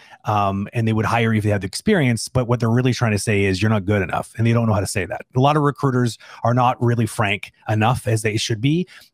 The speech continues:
Part of it is because they don't know how to tell you how to get better, because recruiters are recruiters. They're not professional animators, so they can't tell you, "Okay, this is why you're not getting hired." Um, I would encourage you, um,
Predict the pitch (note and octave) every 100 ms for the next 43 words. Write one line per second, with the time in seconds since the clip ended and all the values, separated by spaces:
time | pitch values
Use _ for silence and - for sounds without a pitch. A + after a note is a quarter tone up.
0 | - - E3 D#3+ C#3+ C3 A#2 B2+ B2+ B2+
1 | C3 C3 A#2 A#2+ - A#2+ A#2 A2 G#2 -
2 | - - A2+ G#2+ F2+ A#2 G#2+ E2 _ _
3 | - G#2+ A#2 G2+ A2+ - C3 A2+ G2+ G2
4 | A#2 G#3 G2+ - A2 G#2+ G#2 A2 G#2+ F#2
5 | G2 G#2+ B2 A#2 F2+ E2 G2 G2 - A2
6 | - A2 G2+ G2 F#2+ - - - A2+ A2+
7 | G2 - A#2+ A2+ A2+ A2 G#2+ G#2 G2+ F#2+
8 | F#2+ E2+ F2+ E2+ - - _ - - -
9 | - C3 C3 B2 - - D3 A3+ A3+ C#3
10 | B2+ A2+ E3+ E3 D#3+ A2+ A2+ G#2+ G#2 G2+
11 | - - A2 G#2 G2+